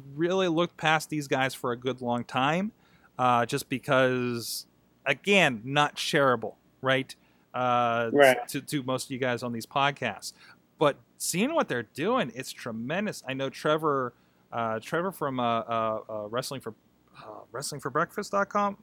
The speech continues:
Speaker 1: I'm sorry if I'm slipping that on, on top of my head. I know he's in the chat room, so I hope he doesn't hear me screwing this up. Um, I,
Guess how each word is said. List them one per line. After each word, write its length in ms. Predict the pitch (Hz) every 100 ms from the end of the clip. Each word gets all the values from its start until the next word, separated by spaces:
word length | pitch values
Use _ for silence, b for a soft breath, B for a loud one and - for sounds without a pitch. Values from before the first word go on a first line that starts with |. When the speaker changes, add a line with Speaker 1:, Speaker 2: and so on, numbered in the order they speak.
| _ -
Speaker 1:
I'm 180 | 123 123
sorry 340 | 147 135 135
if 100 | 127
I'm 100 | 123
slipping 320 | - 147 131
that 160 | 131 127
on, 180 | 120 123
on 160 | 123
top 200 | 127 120
of 40 | 117
my 140 | 113
head. 220 | 127 123
I 100 | 120
know 120 | 127
he's 100 | 139
in 80 | 127
the 80 | 120
chat 200 | - 143
room, 140 | 127
so 120 | 113 123
I 40 |
hope 160 | 135 -
he 40 |
doesn't 180 | 131 120
hear 80 | 127
me 100 | 120
screwing 300 | - 135 113
this 180 | 107 156
up. 220 | 135 - B B B -
Um, 460 | 123 123 120 117
I, 80 | 117